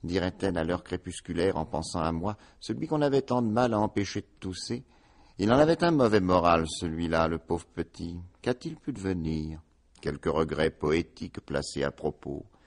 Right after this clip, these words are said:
sciés à une femme aussi bien que certains cheveux vaporeux sous les rayons de la lune. À l'abri de chacun de leurs mots et de leurs sollicitudes, il fallait dès maintenant comprendre.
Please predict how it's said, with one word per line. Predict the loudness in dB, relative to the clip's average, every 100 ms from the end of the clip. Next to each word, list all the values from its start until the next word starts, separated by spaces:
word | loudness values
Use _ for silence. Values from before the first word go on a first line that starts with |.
| _
sciés | -14 -4 0 2
à |
une | 0 -2
femme | -4 -4 -2
aussi | -4 -6 -8
bien | -4 -4
que | -4
certains | -8 -8 -6 -8
cheveux | -6 -4 -2
vaporeux | 0 -2 -2 -6 -4 -4 -4 -8 -20 -20 _
sous | -10 -6
les | -4
rayons | -4 -4 -4
de | -4
la | -4
lune. | -6 -8 -14 -18 -20 -20 _ _ _ _ -18
À | 0
l'abri | 4 6 4 0
de | 0
chacun | 0 -2 -2 -2 2
de |
leurs | 2 2
mots | 2 2
et | 2
de | 2
leurs | 0 -2
sollicitudes, | -4 -4 -6 -8 -8 -8
il | -6 -4
fallait | -2 0
dès | 0
maintenant | 0 -2 -2 -6
comprendre. | -4 -6 -8 -8 -6 -6 -8 -12